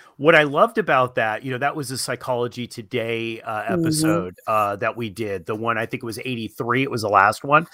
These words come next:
Speaker 2: Yes.
Speaker 1: What I liked about that one is that it brings us insight on this whole character defect thing.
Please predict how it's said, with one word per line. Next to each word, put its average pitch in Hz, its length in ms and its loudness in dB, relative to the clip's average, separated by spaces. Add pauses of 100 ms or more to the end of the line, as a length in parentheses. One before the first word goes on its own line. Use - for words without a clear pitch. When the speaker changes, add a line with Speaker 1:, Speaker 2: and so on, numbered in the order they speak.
(160)
Speaker 2:
Yes. 170 140 6
Speaker 1:
What - 100 10
I 147 60 12
liked 180 320 8
about 165 320 8
that 117 240 6
one 113 240 -4
is 107 180 -4
that 135 160 0
it 117 220 -8
brings 170 340 -2
us 143 140 -2
insight 120 420 -2
on 107 140 -2
this 101 160 -8
whole 113 160 -4
character 110 340 -4
defect 98 440 -6
thing. 95 340 -10